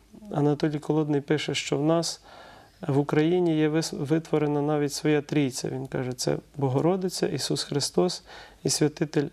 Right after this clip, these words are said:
Миколай. Він так кумедним таким чином зауважує, але насправді так і є, що люди з особливою шаною, адже, напевно, нема домівки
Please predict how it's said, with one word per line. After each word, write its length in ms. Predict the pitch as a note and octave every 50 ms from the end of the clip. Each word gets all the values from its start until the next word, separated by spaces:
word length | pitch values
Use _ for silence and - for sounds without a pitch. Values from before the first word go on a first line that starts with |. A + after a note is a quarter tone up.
| - -
Миколай. 480 | D3+ C#3+ C#3+ - D3+ D3 C#3+ C3 B2+ C3
Він 180 | D3 D#3 D3+
так 180 | D3+ - D3 C#3+ - _ _
кумедним 520 | - D#3+ D#3+ F3+ G#3+ A3 G3 F3+ D3+ C#3
таким 320 | - C#3 B2+ - C#3+ C3+
чином 320 | C3 - D3 C3+ C3+ C3 C3
зауважує, 640 | C#3 C#3 C#3 D3 F#3 F#3 F#3 F3 E3 D3+ C3+ C3 B2+ - - - - - -
але 140 | - C#3+ D3
насправді 540 | D3+ D3+ - - - - F3+ F3 D#3+ D#3 D#3
так 320 | D3+ - - D#3+ D3 -
і 100 | E3 D#3+
є, 140 | D#3 D3+ C3+
що 220 | C3 - - D3 D3
люди 360 | D3+ F3+ E3+ E3 D#3+ D#3 D3+ - - - - - - -
з 100 | C3 D3
особливою 640 | D3+ - - E3 D#3 E3+ E3+ D#3+ D3+ D3+ D3 C3+
шаною, 520 | - - E3 F3+ G#3 G3+ F3+ D#3 D3 C#3 C#3
адже, 280 | C3+ C3 C#3+ C#3+ C#3+ F#3+ F3+ D#3 D3+
напевно, 520 | D3 C#3 - E3+ E3+ E3 D#3+ D3+ C#3+ C#3 - - _ _ - -
нема 440 | D#3+ C#3+ C#3+ D3+ D3+ D#3 D#3 D3+ C#3+
домівки 640 | C#3 C3+ C#3+ C#3+ D3 D3+ D3 C3+ C3+ - C#3+ C3+